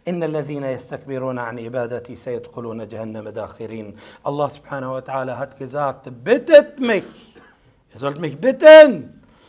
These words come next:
Ich werde das annehmen, akzeptieren, erhören.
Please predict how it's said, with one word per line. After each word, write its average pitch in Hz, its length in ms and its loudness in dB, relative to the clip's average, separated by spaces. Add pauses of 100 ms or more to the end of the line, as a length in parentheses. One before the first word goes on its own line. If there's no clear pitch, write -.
(140)
Ich 123 280 -14
werde 143 380 -10
das 123 300 -16
annehmen, 143 680 -8
akzeptieren, 160 840 -8
erhören. 160 760 -8